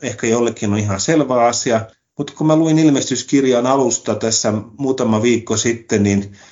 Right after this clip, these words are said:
siinä on ilmestyskirjan ensimmäinen luku neljäs jae. Sen on kirjoitettu: "Johannes tervehti Aasian maakunnan seitsemää seurakuntaa.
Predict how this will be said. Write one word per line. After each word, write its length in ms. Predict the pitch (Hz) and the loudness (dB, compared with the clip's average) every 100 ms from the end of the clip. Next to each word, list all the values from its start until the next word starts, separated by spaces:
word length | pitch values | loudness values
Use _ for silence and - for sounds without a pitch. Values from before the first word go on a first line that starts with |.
| _ _ | _ _
siinä 220 | - 131 127 | -2 2 2
on 120 | 127 | 2
ilmestyskirjan 840 | 131 147 151 135 - - 127 120 | 0 2 0 0 -8 -4 -2 0
ensimmäinen 500 | 127 127 120 117 110 | 0 0 -2 0 2
luku 240 | 117 113 | 0 0
neljäs 720 | 127 123 117 101 98 - - - | 0 2 2 2 0 -2 -4 -4
jae. 540 | 110 123 123 101 98 - | 2 4 4 2 -2 -8
Sen 220 | 135 123 | -6 -4
on 60 | |
kirjoitettu: 340 | 113 123 107 123 | -2 -2 0 0
"Johannes 480 | 139 160 143 117 - | 2 2 0 -2 -2
tervehti 540 | 143 131 120 117 127 | 0 0 -2 -4 -2
Aasian 360 | 143 143 123 110 | 0 0 0 -2
maakunnan 520 | 127 131 131 107 98 | -4 -8 -4 -4 -2
seitsemää 600 | 127 165 156 110 101 101 | 0 0 0 -2 -4 -4
seurakuntaa. 920 | 104 160 139 131 123 117 123 110 | 0 0 0 -4 -6 -2 0 0